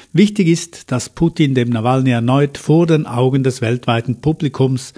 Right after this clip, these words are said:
einen Beweis seiner Gunst erbracht hat und ihn schon wieder nur verhaften ließ, anstatt ihn endlich zu erschießen oder in ein paar Stücke zu zerschneiden und den Bären im Moskauer Zoo vorzuwerfen,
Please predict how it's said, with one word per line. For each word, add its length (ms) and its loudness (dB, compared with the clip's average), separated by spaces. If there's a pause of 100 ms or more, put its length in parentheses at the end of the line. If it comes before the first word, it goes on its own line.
(340)
einen 320 2
Beweis 420 2
seiner 480 -4
Gunst 300 -2
erbracht 440 -4
hat 200 -2
und 260 0
ihn 200 0
schon 400 0
wieder 260 2
nur 200 4
verhaften 440 0
ließ, 440 0 (160)
anstatt 420 -4
ihn 80 -2
endlich 320 -4
zu 80 -4
erschießen 640 -2
oder 260 -4
in 120 0
ein 180 0
paar 200 -2
Stücke 340 -2
zu 140 -14
zerschneiden 600 -2 (460)
und 180 0
den 120 4
Bären 380 2
im 140 2
Moskauer 520 0
Zoo 240 2
vorzuwerfen, 920 -2